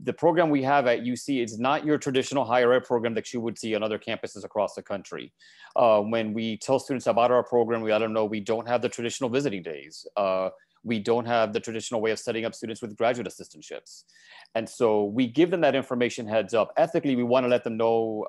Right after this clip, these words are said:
um, and transparency what we offer. Um, a lot of them wanna stay in the region and or are working at our institution. And so it gives them the opportunity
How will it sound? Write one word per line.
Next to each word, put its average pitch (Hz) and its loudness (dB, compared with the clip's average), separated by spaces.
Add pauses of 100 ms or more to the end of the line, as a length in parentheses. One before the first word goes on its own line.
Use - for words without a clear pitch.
um, 92 -2 (580)
and 117 -2
transparency 127 -4
what 120 0
we 120 -6
offer. 180 0 (560)
Um, 113 4
a 101 2
lot 123 6
of 135 0
them 131 2
wanna 127 4
stay 139 -2
in 135 -2
the 131 0
region 127 -4
and 120 -4
or 123 4
are 110 4
working 117 -2
at 113 2
our 110 2
institution. 117 -8
And 110 -8
so 113 -8
it 101 -6
gives 110 -8
them 107 -8
the 107 -2
opportunity 110 -6